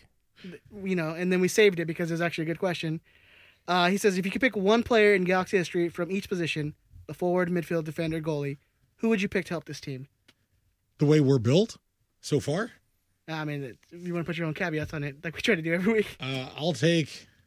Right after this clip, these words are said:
Speaker 2: I'll take Kevin Hartman for some, uh, some locker room leadership,
Speaker 1: Uh-huh.
Speaker 2: which I think is pretty needed right now, uh, at goalkeeper. In def-, in defense,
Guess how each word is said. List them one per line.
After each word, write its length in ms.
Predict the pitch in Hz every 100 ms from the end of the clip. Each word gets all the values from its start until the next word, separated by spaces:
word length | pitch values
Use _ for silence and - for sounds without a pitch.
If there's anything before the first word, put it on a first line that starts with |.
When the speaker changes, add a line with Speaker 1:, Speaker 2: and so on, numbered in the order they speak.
| _ _ _ _ _ _ _ _ _ _
Speaker 2:
I'll 120 | 160
take 420 | - 170 139 - - _ _ -
Kevin 240 | 165 170
Hartman 480 | 139 156 131 135 135
for 180 | - 135
some, 340 | 110 131 123 147
uh, 240 | 117 113
some 200 | 101 123
locker 300 | 123 135 123
room 200 | 131 131
leadership, 500 | 123 117 117 110 98 _
Speaker 1:
Uh-huh. 280 | 165 156 139 -
Speaker 2:
which 160 | 117 117
I 60 |
think 140 | 110 110
is 80 | 107
pretty 240 | 127 110
needed 260 | 107 101 98
right 160 | 101
now, 240 | 98 101 92 _ _ _ _ _
uh, 180 | 113 113
at 100 | 123
goalkeeper. 580 | 104 123 95 107 98 98
In 200 | - 117 95
def-, 260 | 123 107 -
in 320 | 135 117 113
defense, 640 | 101 135 - 117 104 -